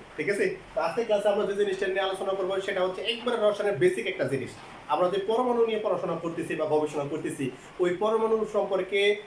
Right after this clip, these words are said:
আমরা একটু বিস্তারিত আলোচনা করবো। ঠিক আছে? এবং এই পরমাণুতে কি কি মান পাওয়া যায়, এই পরমাণুতে কি কি অবস্থায় কোন কোন মান আছে, সবগুলোই আমরা আজকে বিস্তারিত আলোচনা করবো। ঠিক আছে?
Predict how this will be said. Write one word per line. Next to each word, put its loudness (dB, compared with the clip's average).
আমরা 0
একটু -4
বিস্তারিত -2
আলোচনা -2
করবো। -4
ঠিক -4
আছে? 0
এবং -4
এই 2
পরমাণুতে 2
কি -10
কি -2
মান 0
পাওয়া 4
যায়, 0
এই -4
পরমাণুতে 0
কি -8
কি -10
অবস্থায় 0
কোন -2
কোন 0
মান 4
আছে, 0
সবগুলোই 0
আমরা 2
আজকে -4
বিস্তারিত -6
আলোচনা -2
করবো। -8
ঠিক 0
আছে? 2